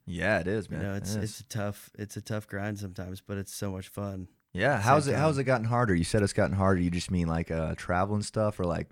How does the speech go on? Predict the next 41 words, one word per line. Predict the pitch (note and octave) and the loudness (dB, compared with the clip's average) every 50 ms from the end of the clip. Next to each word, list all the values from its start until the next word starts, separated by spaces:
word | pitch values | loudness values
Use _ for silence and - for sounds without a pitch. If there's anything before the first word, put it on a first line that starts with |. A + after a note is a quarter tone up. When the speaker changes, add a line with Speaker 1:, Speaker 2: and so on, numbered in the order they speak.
| _ - | _ -8
Speaker 1:
finding, | - - F#2+ F#2+ G2 F#2 - F2+ | -2 2 4 4 4 4 4 4
navigating | F2+ G2 G2 F#2 F2 G2 F#2+ F2+ E2 | 6 6 6 4 4 2 2 2 2
your | F2+ E2+ | 2 2
way | F2 F2+ F2 F2 F2 | 4 4 6 4 4
from, | - - F2 E2+ | 0 -2 -2 0
like, | E2 E2 D#2 D2 - - - _ - | 2 2 0 0 -4 -10 -20 _ -4
after | - F2 E2+ - - F#2 | -2 -2 0 0 0 -2
the | E2+ F2 D#2 D#2 - _ _ _ _ _ _ | 0 0 -2 -2 -6 _ _ _ _ _ _
honeymoon | - G#2+ G2+ G2+ F#2+ F#2+ F#2+ F#2 | -2 0 2 2 2 2 0 0
phase | F2 - - F#2 F2 F2+ F#2+ F2+ F2+ | -2 -2 0 2 4 4 4 2 2
of, | E2+ | 0
like, | E2+ E2+ - - | -4 -2 -2 -2
"Oh | C3 A#2+ | -2 -2
fuck, | F#2+ - - - - - - - | -4 -8 -8 -8 -8 -8 -8 -10
we're | - C3 | -14 -14
gonna, | - - C3+ A#2+ - _ _ | -10 -10 -10 -10 -10 _ _
this | - C3+ C3 | -10 -10 -8
is | |
gonna | - C#3+ C3 | -8 -8 -6
be | B2+ | -4
sick." | - - - G3+ E3 C#3 - - | -4 -2 -2 -2 -2 -2 0 0
You | C3 | 2
know | A#2+ A#2 | 2 2
what | A#2+ B2 | 2 2
I | B2 | 2
mean? | B2+ C3+ D#3 D3+ | 2 2 2 0
Does | D#3 A#2+ | 0 0
that | B2+ C3 | 2 2
Speaker 2:
Yeah, | B2+ A2 | 4 2
Speaker 1:
make | A2 G#2+ | 2 0
sense? | - C3 C3 C#3 | 2 2 2 2
Speaker 2:
kind | C#3 C3 C#3+ C#3+ | 2 2 0 0
of, | B2+ - - | -2 -4 -8
kind | - B2 A#2 B2 C#3 | -6 -4 -2 -2 -2
of | B2+ G#2 | -2 -2
all | G2 G2+ A#2 A#2+ | -2 -4 -4 -4
that. | G#2+ F#2+ E2+ F2 F2+ F#2 - - | -4 -4 -6 -6 -6 -8 -10 -8
Speaker 1:
Yeah. | - A2 G#2+ G#2+ F#2+ | -2 2 4 4 4
Speaker 2:
Uh, | F2 F#2 F#2 F2+ F2+ - _ _ _ _ _ _ _ _ _ _ _ _ _ _ - | 4 2 -2 -6 -8 -12 _ _ _ _ _ _ _ _ _ _ _ _ _ _ -4
but, | A2 G2+ G2+ G2 - - - | -4 -2 -2 -4 -6 -8 -6
um, | G#2 G2+ G2 F#2+ F#2 F2+ F#2 F2+ F2+ F2+ F2 | -6 -4 -4 -4 -4 -6 -6 -8 -8 -8 -10